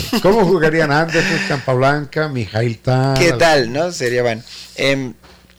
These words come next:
Speaker 2: y, y bueno, el ajedrez, em, ha sido como, como, ha sido, como usted menciona, partícipe en muchos aspectos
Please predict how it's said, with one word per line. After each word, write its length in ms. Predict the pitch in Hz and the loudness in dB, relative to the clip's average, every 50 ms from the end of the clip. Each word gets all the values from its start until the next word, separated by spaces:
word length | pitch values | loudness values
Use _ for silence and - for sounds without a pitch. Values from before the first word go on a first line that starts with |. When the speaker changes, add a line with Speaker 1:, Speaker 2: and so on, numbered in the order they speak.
| _ _ _ _ - - - - | _ _ _ _ -20 -16 -10 -6
Speaker 2:
y, 240 | 139 160 156 - - | -4 -4 -4 0 2
y 60 | 170 | 2
bueno, 220 | 156 160 156 151 | 4 4 4 4
el 80 | 139 139 | 4 2
ajedrez, 640 | 131 127 143 131 139 147 165 185 214 214 - - - - - | 2 2 0 0 2 2 4 4 2 0 -2 -4 -8 -8 -4
em, 380 | - 127 123 120 117 110 107 - _ _ _ - - - | -4 -4 -4 -4 -6 -8 -10 -12 _ _ _ -20 -12 -6
ha 120 | - 131 120 | -4 -4 -2
sido 260 | - 143 147 147 147 | -2 0 0 0 0
como, 260 | 143 127 117 95 - - _ _ | -2 -4 -10 -12 -16 -18 _ _
como, 160 | - - - - - - _ | -20 -20 -20 -20 -20 -18 _
ha 140 | - 117 110 | -10 -10 -8
sido, 280 | - - 117 113 113 | -8 -6 -6 -6 -6
como 160 | 110 104 101 92 | -8 -10 -14 -18
usted 200 | - - 101 101 | -14 -14 -12 -10
menciona, 460 | 110 110 110 - 127 123 127 127 - | -10 -8 -8 -6 -4 -2 -4 -2 0
partícipe 840 | - 120 113 117 117 135 139 - 160 151 - 151 147 135 - 143 127 | 0 0 0 -2 -4 -8 -8 -8 -10 -10 -12 -12 -12 -12 -12 -16 -18
en 140 | 117 123 | -18 -18
muchos 300 | 131 131 127 - 175 156 | -18 -18 -18 -16 -16 -16
aspectos 640 | 139 139 - 147 143 151 - - 160 156 - - - | -16 -12 -10 -10 -10 -8 -10 -10 -8 -8 -8 -10 -14